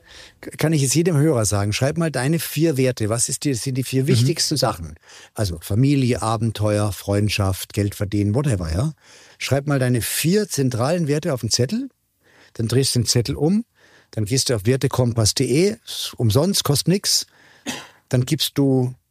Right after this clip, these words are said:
Speaker 1: suchst du aus Hunderten von Werten in einem bestimmten Ausschlussverfahren, kommst du auf deine vier Kernwerte. Die schreibst du auf die andere Seite von dem Zettel. Und wenn du das jetzt vergleichst, dann weißt du ziemlich genau, wie gut du
Speaker 2: Mhm.
Speaker 1: dich selbst kennst.
Speaker 2: Mhm.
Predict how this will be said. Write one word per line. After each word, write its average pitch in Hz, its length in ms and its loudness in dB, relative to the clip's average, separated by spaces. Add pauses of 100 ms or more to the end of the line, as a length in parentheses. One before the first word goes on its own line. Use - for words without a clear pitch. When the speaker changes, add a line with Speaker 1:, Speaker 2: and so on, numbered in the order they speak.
Speaker 1:
suchst 139 380 -4
du 135 60 0
aus 113 160 -2
Hunderten 175 360 0
von 127 240 0
Werten 131 420 0
in 117 160 -2
einem 113 100 -2
bestimmten 117 760 -2
Ausschlussverfahren, 131 920 -2 (400)
kommst 139 280 -2
du 165 60 -2
auf 120 80 -6
deine 131 220 2
vier 139 300 0
Kernwerte. 107 580 -2
Die 104 80 -6
schreibst - 280 -4
du 131 60 -2
auf 104 40 -6
die - 120 -6
andere 110 300 0
Seite 90 320 -4
von 90 200 -4
dem 85 160 -2
Zettel. 76 360 -8 (800)
Und 110 180 2
wenn 117 140 0
du 113 100 -2
das 165 180 0
jetzt - 180 0
vergleichst, 127 460 0
dann 113 120 -2
weißt 117 260 -2
du 139 60 -4
ziemlich 135 380 0
genau, 120 300 0
wie 117 80 -2
gut 127 220 0
du 143 60 6
Speaker 2:
Mhm. 98 60 2
Speaker 1:
dich 131 160 4
selbst 101 300 -4
kennst. 87 360 0
Speaker 2:
Mhm. 131 120 4